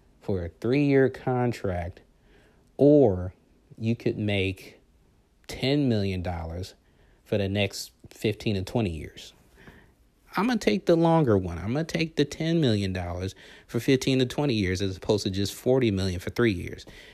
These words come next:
It's like, yeah, you get all that money up front, you get that big fat check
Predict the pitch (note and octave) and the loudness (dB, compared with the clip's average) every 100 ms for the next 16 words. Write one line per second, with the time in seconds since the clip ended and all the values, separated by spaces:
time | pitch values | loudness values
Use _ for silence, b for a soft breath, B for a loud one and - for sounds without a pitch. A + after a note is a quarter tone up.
0 | B C3+ C3+ C3 B2 D#3+ C3 B2+ C#3 B2+ | B 0 2 2 4 2 2 0 0 -2
1 | C3 B2 B2+ B2+ A#2 G#2+ - - A#2+ A2+ | -6 -4 -2 -2 -2 -2 -6 -6 -4 -4
2 | G#2 A2 G2+ G#2 B2 B2+ A#2 - A#2+ A#2 | -6 -6 -6 -4 0 0 -2 -4 -6 -6
3 | - B2+ A2+ | -8 -6 -6